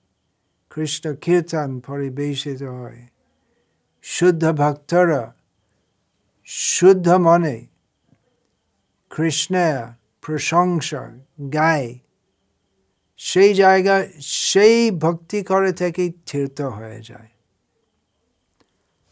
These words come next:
তো এই সকল তত্ত্ব, তীর্থ তত্ত্ব খুবই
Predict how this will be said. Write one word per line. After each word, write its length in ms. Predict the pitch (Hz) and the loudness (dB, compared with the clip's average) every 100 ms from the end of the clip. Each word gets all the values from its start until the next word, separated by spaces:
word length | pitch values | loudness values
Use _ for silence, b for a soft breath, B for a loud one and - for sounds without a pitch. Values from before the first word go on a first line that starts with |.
| _ _ | _ _
তো 80 | - | -18
এই 260 | 131 127 147 | -14 -8 -6
সকল 720 | 139 - 139 131 160 151 143 151 151 - _ | -4 -4 -6 -4 -2 0 0 -2 -6 -8 _
তত্ত্ব, 420 | 156 151 - - 175 143 143 131 _ - | -2 -2 -6 0 0 2 -2 -8 _ -6
তীর্থ 280 | 156 147 151 | -4 -4 -6
তত্ত্ব 500 | 147 147 127 - 131 - _ _ - | -8 -8 -10 -10 -14 -16 _ _ -8
খুবই 360 | 160 160 160 | -4 0 -2